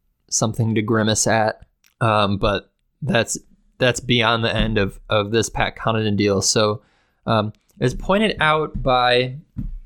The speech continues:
two Frank Madden of Locked On Bucks from some other individual whose name escapes me, but, um,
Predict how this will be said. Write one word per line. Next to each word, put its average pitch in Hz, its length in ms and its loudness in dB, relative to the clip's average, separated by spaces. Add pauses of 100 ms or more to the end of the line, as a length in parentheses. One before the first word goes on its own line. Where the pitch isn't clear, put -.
(440)
two 202 240 0
Frank 175 460 -4
Madden 139 380 0
of 120 120 -2
Locked 107 340 -2
On 104 300 0
Bucks 107 500 -2
from 139 560 -2 (540)
some - 460 0
other 127 260 2
individual 113 800 0
whose 110 640 -2 (460)
name 117 440 0
escapes - 960 -2
me, 110 420 0 (140)
but, 107 320 -2 (340)
um, 107 520 -2